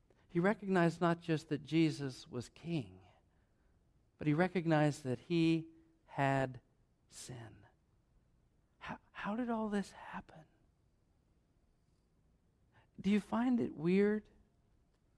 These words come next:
that those who should have known who Christ was didn't? The, those who had the most amount of light in which to be able to make a proper decision, a well-informed decision on Christ,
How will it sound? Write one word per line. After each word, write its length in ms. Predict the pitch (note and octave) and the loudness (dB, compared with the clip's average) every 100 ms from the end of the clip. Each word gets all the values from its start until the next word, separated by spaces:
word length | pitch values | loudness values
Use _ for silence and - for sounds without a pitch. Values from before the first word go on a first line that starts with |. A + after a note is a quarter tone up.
| _ _ _ _ _ _ _ _ - | _ _ _ _ _ _ _ _ 4
that 180 | E3+ E3+ | 4 8
those 340 | G3 A3 G#3+ | 8 8 4
who 140 | A3 F3 | -2 -6
should 300 | - F3 F3+ | -2 0 2
have 160 | F#3+ | 2
known 400 | F#3+ F#3+ G3+ F#3+ | 2 2 2 -2
who 160 | F#3 F#3+ | -2 -4
Christ 440 | - F3+ F#3 - - | -4 -4 -4 -6 -6
was 400 | F#3 F#3+ G3+ G3+ _ _ _ _ _ _ _ _ _ _ _ _ _ _ _ | -4 -4 -6 -12 _ _ _ _ _ _ _ _ _ _ _ _ _ _ _
didn't? 400 | C#3 D#3 G3+ G#3+ - - _ _ _ _ _ _ _ _ _ _ _ _ _ _ _ _ - | 0 2 2 -2 -10 -20 _ _ _ _ _ _ _ _ _ _ _ _ _ _ _ _ -4
The, 160 | E3+ G3 | 4 6
those 460 | F3+ A#3+ C4+ B3 | 10 10 10 6
who 160 | B3 A3 | 6 8
had 480 | F3+ G#3 G#3+ G#3+ G3+ - - | 8 12 12 12 12 4 10
the 160 | F#3 | 12
most 520 | E3+ F#3+ C4 C#4 - | 12 12 12 12 12
amount 560 | A3+ G3 G#3+ A#3+ C4 A3+ | 12 12 12 12 12 12
of 180 | F#3 D#3 | 12 12
light 380 | G3+ A3 A#3+ G#3 | 12 12 12 12
in 220 | F3 F3 | 12 12
which 280 | A#3+ A3+ - | 12 12 8
to 80 | G3 | 12
be 120 | A3 | 12
able 180 | G#3+ E3 | 12 12
to 140 | F#3 | 12
make 340 | F3+ A3+ B3+ | 12 12 12
a 80 | G#3 | 8
proper 460 | - G#3+ A3+ A#3+ A3 | 12 12 12 12 12
decision, 580 | F3+ - A3+ A#3+ A#3 F#3 | 12 12 10 12 12 12
a 60 | |
well-informed 800 | C#3+ G3 B3 A#3+ A3+ - A#3+ G#3+ | 12 12 12 12 10 8 8 8
decision 500 | F#3+ F3 A#3 G#3 A3 | 6 6 4 6 8
on 180 | G#3+ F3+ | 8 10
Christ, 380 | G#3 G#3 A#3 | 12 12 12